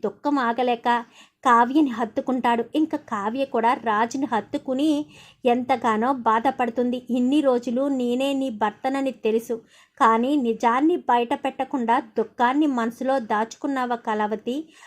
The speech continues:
అంటూ రాజ్ మాట్లాడేసరికి, "మీకు మొత్తం గతం గుర్తొచ్చిందండి" అనగానే, "గతం అయితే నాకు ఏమీ గుర్తు రాలేదు.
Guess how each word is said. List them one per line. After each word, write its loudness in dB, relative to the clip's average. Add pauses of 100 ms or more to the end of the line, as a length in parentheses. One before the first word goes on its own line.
(140)
అంటూ 4
రాజ్ 2
మాట్లాడేసరికి, -2 (540)
"మీకు -2
మొత్తం 0
గతం 2
గుర్తొచ్చిందండి" -2
అనగానే, -2 (120)
"గతం -2
అయితే -4
నాకు -6 (160)
ఏమీ 0
గుర్తు -4
రాలేదు. 0